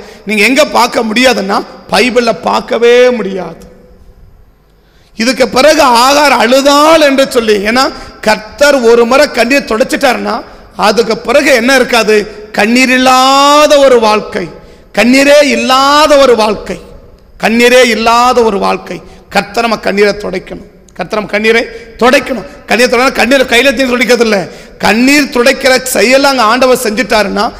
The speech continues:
அதற்கு பிறகு என்ன கிடையாது, அவ வாழ்க்கையில கண்ணீரே கிடையாது.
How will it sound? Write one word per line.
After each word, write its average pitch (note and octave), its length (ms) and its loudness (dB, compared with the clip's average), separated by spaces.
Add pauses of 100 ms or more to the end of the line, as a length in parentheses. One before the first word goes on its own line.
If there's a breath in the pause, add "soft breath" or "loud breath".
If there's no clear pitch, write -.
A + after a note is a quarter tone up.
(200 loud breath)
அதற்கு G3 480 -2
பிறகு C4 840 0
என்ன A#3 200 -2
கிடையாது, G#3 760 -2
அவ G3+ 180 -2
வாழ்க்கையில G3+ 640 -2 (200)
கண்ணீரே A3 800 2
கிடையாது. G3 560 -8